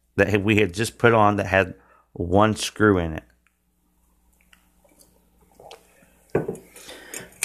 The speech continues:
As the rain paused for a moment, my dad goes outside.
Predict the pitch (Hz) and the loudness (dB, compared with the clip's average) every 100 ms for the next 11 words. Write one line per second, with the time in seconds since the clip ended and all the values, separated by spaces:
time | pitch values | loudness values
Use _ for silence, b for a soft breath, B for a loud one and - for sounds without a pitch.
0 | - - - - - - 135 131 - 120 | -12 -14 -20 -20 -4 2 4 4 0 0
1 | 135 165 180 151 139 147 151 - 117 101 | 2 2 -2 0 2 4 4 0 -4 -2
2 | 98 95 110 - B B B _ _ 101 | 0 0 -2 -6 B B B _ _ 0
3 | 107 104 104 127 135 123 120 110 107 101 | 2 2 2 2 2 0 0 2 0 -2
4 | - 90 87 101 | 0 2 2 0